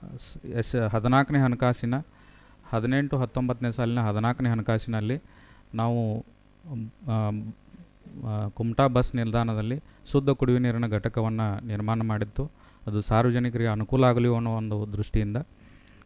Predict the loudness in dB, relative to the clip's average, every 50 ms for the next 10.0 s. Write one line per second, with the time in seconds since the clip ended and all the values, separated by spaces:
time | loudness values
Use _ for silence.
0 | -20 -20 -18 _ -4 -2 0 4 4 4 4 2 0 -4 -6 0 2 2 2 2
1 | 0 -8 -6 0 2 2 2 2 2 2 0 2 6 6 6 6 6 4 4 2
2 | 2 2 4 4 4 4 4 4 2 2 2 2 2 2 2 2 4 4 2 2
3 | 0 0 0 0 2 2 2 2 2 0 0 -2 -2 0 2 4 6 6 6 6
4 | 6 6 6 6 4 2 2 4 4 4 6 4 4 2 0 -4 -8 -18 -12 -4
5 | 0 2 4 4 4 2 2 0 0 0 0 2 0 0 0 0 0 0 0 0
6 | 0 0 0 -4 -4 -10 -6 0 2 2 2 2 0 0 0 0 2 0 0 0
7 | 0 0 0 0 0 -2 -4 -4 -2 -2 -2 -2 -2 -2 -4 -6 -6 -8 -14 -20
8 | -20 -20 -20 -20 -20 -20 -14 -6 0 0 2 4 4 4 4 4 2 -2 -8 -8
9 | -2 2 2 4 6 6 6 8 8 8 8 8 8 8 6 4 2 2 4